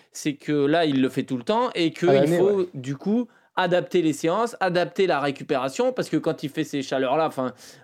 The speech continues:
Speaker 1: euh, je pense que voilà, dans ton, dans ton sommeil aussi, c'est peut-être, euh, euh,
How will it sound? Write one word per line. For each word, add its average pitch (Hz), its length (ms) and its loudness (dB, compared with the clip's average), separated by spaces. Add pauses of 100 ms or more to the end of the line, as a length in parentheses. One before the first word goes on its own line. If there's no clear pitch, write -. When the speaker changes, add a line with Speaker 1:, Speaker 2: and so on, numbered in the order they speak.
Speaker 1:
euh, 120 480 0
je 117 100 -10
pense 156 220 -4
que - 100 -4
voilà, 151 280 2
dans 131 140 0
ton, 135 360 -2
dans 135 180 -2
ton 135 160 -6
sommeil 147 440 -2
aussi, 143 260 -4
c'est 147 140 -4
peut-être, 127 400 -6
euh, 120 120 0 (280)
euh, 120 120 0